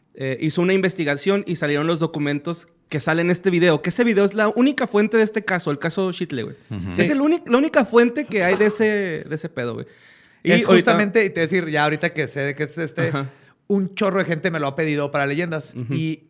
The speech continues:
Speaker 3: exactamente lo que tú dices, no lo he hecho porque el, no he encontrado ni una sola fuente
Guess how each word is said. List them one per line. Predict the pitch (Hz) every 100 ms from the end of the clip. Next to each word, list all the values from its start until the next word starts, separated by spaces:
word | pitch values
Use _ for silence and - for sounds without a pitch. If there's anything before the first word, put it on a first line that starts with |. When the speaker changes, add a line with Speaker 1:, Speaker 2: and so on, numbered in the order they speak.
| -
Speaker 3:
exactamente | 143 - 156 - 170 160 156
lo | 170 143
que | 139
tú | 156
dices, | 165 156 143 143
no | 139
lo | 156 170
he |
hecho | 160 165 151
porque | 139 139 127
el, | 135 131 165
no | 156
he |
encontrado | 160 170 175 170 170 175 156
ni | 156 165
una | 208 233
sola | 240 240 233
fuente | 254 285 330 403